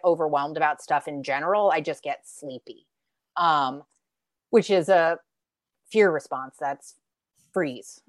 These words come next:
um, literally. And so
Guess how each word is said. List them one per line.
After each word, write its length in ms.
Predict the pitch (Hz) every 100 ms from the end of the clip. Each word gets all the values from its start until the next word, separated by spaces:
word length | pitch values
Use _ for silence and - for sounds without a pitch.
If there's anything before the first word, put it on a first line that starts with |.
| -
um, 460 | 196 190 165 147 143
literally. 560 | 160 143 135 120 95 - _
And 260 | 190 190 175
so 760 | - - 170 156 147 143 143